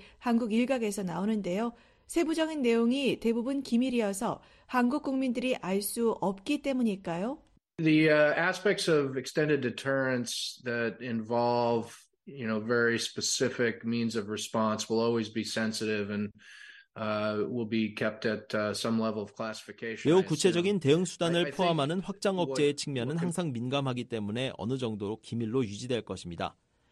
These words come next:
Speaker 3: 한국 국민을 가장 안심시킬 수 있는 것은 기술적으로 민감한 세부 사항을 공개하지 않고 이것을 신뢰할 수 있다는 것을 입증하는 것입니다. 한반도에 미군을 계속 주둔시키는 것은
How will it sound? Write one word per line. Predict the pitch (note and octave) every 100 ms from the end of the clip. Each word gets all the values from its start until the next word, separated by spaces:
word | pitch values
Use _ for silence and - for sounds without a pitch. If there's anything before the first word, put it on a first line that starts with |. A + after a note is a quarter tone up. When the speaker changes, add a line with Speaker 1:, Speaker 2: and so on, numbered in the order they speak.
| _
Speaker 3:
한국 | - G3 F#3 E3
국민을 | E3 D#3 D#3+ D#3+
가장 | D#3 B2+ D3
안심시킬 | F#2+ B2 E3 E3 - - D3
수 | C3
있는 | A#2 A2+
것은 | F#2+ - C3+ C3+ _ -
기술적으로 | C3 F#3 E3+ D3 D#3+ D#3+
민감한 | A#2+ C3+ C#3 C3+ E3
세부 | - G3 G3+ F#3
사항을 | C#3+ A#2+ D3
공개하지 | D3 C3 C#3 C3+ B2
않고 | G2 F#2+ E2 - _ _
이것을 | A2 A2 D#3 E3
신뢰할 | - G#3 G3+ F3
수 | -
있다는 | C3+ C3+ B2
것을 | G2 F#2+ C3
입증하는 | A#2+ C3+ A2 G#2
것입니다. | F2+ - E2 F#2 E2+ _ _ _ _ _ -
한반도에 | F#3+ F#3+ F#3 E3 F3 E3+
미군을 | A#2+ B2 C#3+ D#3 D#3
계속 | A#2 A2 D3+ -
주둔시키는 | B2+ C#3 D3+ - C#3+ B2+
것은 | G#2+ F#2+ C3